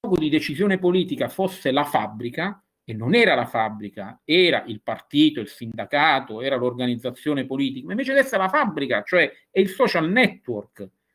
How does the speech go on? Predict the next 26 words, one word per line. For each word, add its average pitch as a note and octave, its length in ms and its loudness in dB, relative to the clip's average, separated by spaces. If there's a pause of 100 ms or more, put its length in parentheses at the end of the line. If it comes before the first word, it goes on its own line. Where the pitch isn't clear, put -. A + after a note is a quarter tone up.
(380)
il B2 120 -8
centro G#3 500 2
di C#3+ 100 2
potere E3 400 2
economico, A#2 680 -2
che - 120 -10
oggi D#3 340 0
è A#2+ 40 0
il A#2+ 60 -6
social C3+ 320 -2
network, C#3 260 0
che C3 100 -2
non C3 100 -2
è C#3+ 60 -2
più C#3+ 160 -8
la B2+ 140 0
fabbrica, A2 680 -6 (340)
è A3 80 0
al G3+ 180 2
tempo G3 300 0
stesso B2 920 0
il F3+ 120 -4
luogo D#3 580 4
di, D3 420 -2 (420)
eh, G#2+ 1040 -2 (160)
produzione F#3 1400 4